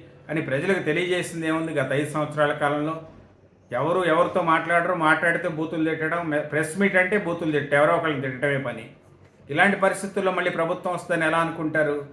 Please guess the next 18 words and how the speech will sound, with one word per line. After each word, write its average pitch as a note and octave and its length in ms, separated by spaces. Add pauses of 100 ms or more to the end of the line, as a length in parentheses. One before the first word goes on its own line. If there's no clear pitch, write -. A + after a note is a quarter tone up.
(440)
ప్రజలు E3+ 260
అంగీకరించాలి F3+ 640
కదా. C3+ 380 (600)
మన B2+ 160
యొక్క, C3+ 200
మన B2 420
యొక్క D#3 240
ప్రవర్తనే, F3 560 (760)
మానసిక D#3+ 520
ప్రవర్త-, D#3+ 460
మానసిక D#3+ 560
పరిస్థితి, D#3 480 (880)
మంత్రుల D#3+ 360
యొక్క E3+ 240
ప్రవర్తన, D#3 460 (460)
ఇవన్నీ D#3 380
కూడా, E3+ 320 (1000)
ఆ, C#3+ 80